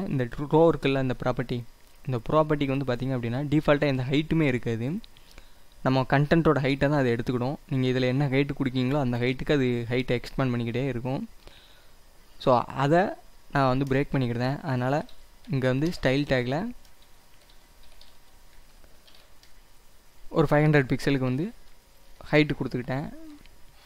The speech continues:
So, எனக்கு தெரிஞ்சு இதுல கொஞ்சம் கண்டென்ட்டையும் நான் எடுத்துக்கிட்டேன், ஃபைவ் ஹண்ட்ரட் பிக்சலுக்கு அது உள்ள வரணும் அப்படிங்கறக்காண்டி. அப்போ தான் அந்த ப்ராப்பர்ட்டியை வந்து நம்ம இது பண்ண முடியும்.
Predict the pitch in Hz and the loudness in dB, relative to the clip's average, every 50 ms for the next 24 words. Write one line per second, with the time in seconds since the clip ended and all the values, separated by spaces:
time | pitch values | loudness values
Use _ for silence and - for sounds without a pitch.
0 | - - - - - - - - 131 127 127 127 123 123 127 123 - - - 139 | -20 -20 -20 -20 -20 -12 -4 -2 0 0 0 0 0 -2 -2 -4 -6 -6 -4 -2
1 | 131 135 135 147 156 156 147 135 127 123 135 127 127 123 120 117 - - 131 131 | 0 0 0 0 0 0 0 0 0 0 -2 -2 -2 -2 -2 -2 -2 -2 -2 0
2 | 131 - 143 139 139 147 143 131 120 120 120 117 - 135 127 120 120 120 123 180 | 0 0 0 2 2 0 0 0 0 -2 -4 -4 -4 -4 -2 -2 -2 -4 -6 -8
3 | 220 - - - - - - - - - - - - - - - - - - - | -10 -14 -18 -20 -20 -20 -20 -20 -20 -20 -20 -20 -20 -20 -20 -20 -12 -6 -4 -2
4 | 131 127 135 135 139 123 - 127 - - 135 127 120 - - 135 131 123 123 123 | 0 0 0 -2 -2 -4 -6 -6 -4 -4 -4 -4 -4 -4 -4 -2 -2 -2 -2 -2
5 | 120 120 120 117 117 123 131 131 123 120 120 123 123 123 120 120 117 117 117 113 | -2 -2 -4 -4 -4 -4 -2 -2 -2 -2 -2 -2 -2 -2 -2 -2 -2 -4 -4 -4
6 | 110 - 120 113 113 123 147 208 - - - - - - - - - - - - | -4 -4 -4 -4 -4 -4 -4 -6 -10 -12 -14 -16 -16 -18 -18 -18 -18 -18 -16 -16
7 | - - - - - - - - - - - - - - - - - - 131 120 | -16 -16 -16 -18 -20 -20 -20 -18 -16 -16 -16 -16 -16 -18 -20 -16 -12 -10 -8 -4
8 | - 131 131 131 131 123 117 - 127 127 - 139 127 135 127 123 127 127 123 120 | -2 -2 0 0 -2 -2 -2 -4 -4 -4 -2 -4 -2 -2 -2 -2 -2 -2 -2 -2
9 | 120 120 120 120 117 117 - - - - - 135 131 123 123 120 117 117 113 117 | -2 -2 -2 -4 -4 -6 -8 -12 -14 -6 -4 -4 -2 -2 -2 -4 -4 -4 -4 -6
10 | 123 156 | -6 -6